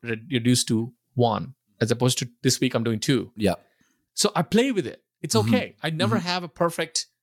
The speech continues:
Speaker 1: forty tweets a week for, no. I play by the year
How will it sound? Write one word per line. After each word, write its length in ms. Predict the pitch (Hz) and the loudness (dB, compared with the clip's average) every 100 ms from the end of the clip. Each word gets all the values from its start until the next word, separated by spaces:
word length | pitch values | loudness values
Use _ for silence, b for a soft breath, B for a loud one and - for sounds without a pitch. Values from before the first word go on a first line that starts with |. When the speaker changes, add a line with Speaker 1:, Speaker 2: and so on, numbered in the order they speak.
| _ _ _ _ | _ _ _ _
Speaker 1:
forty 460 | - - - 147 156 | -10 -4 0 2 0
tweets 340 | - 156 135 | -2 -2 2
a 40 | 139 | 2
week 340 | 131 135 - _ _ _ _ | 4 2 -4 _ _ _ _
for, 280 | - 147 143 - | -2 0 0 -2
no. 400 | 123 131 110 - _ _ _ _ _ - | -4 -2 -2 -6 _ _ _ _ _ -6
I 40 | |
play 260 | 139 185 190 | 0 2 2
by 180 | 170 147 | 0 -2
the 120 | 139 | -2
year 440 | 135 127 104 98 | 2 2 2 -2